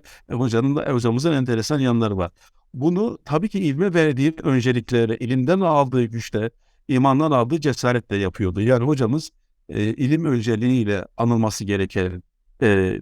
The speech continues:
bir, e, kişi olarak görünüyor. E, ikinci olarak da hocamız bize sohbetlerinde "Asla yargıya düşmeyin." diyordu. Yani insanları yargılamayın. Yargıç olan Allah'tır,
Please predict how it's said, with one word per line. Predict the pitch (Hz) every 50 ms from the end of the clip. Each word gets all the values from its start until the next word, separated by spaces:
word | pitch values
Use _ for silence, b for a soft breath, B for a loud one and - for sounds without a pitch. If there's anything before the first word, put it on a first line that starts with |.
| - _ -
bir, | - 107 101 95 - -
e, | 120 101 95
kişi | 90 - - 104 - - 110 135 - -
olarak | 117 104 98 98 113 -
görünüyor. | - 107 107 98 98 90 98 135 170 - - _ _ _ _ _ _ _ _ _ _ _ -
E, | - 143 139 135 - - - - - _ _ _ -
ikinci | 196 - - 202 202 175 185 202 - - -
olarak | - 180 175 180 156 131 110 - -
da | 175 196 - - _ _ _ _ _ _
hocamız | 147 165 170 170 180 175 170 156 143 -
bize | 165 156 143 135
sohbetlerinde | 123 - 160 151 - - 127 - - - 101 101 101 95 - - - - _ _ _ _ _ _ _ _ _ _ _ _
"Asla | - 165 185 175 - - 170 170 170
yargıya | 165 151 151 147 147 135 127 139 143 156 151 139 131
düşmeyin." | 135 120 - 120 110 101 95 92 90 90 85
diyordu. | 92 90 90 - - - - _ _ _ _ _ _ _ _ _ _ _ _ - 143
Yani | 139 143 143 139 147
insanları | - 160 139 127 - 147 143 135 127 131 143
yargılamayın. | 143 127 120 117 113 113 101 113 110 117 113 107 98 92 90 90 95 - _ _ _ _ _ _ _ _ _ _
Yargıç | - 123 127 127 117 151 - -
olan | 135 113 131 135 151
Allah'tır, | - 113 104 107 113 113 104 - - 95 -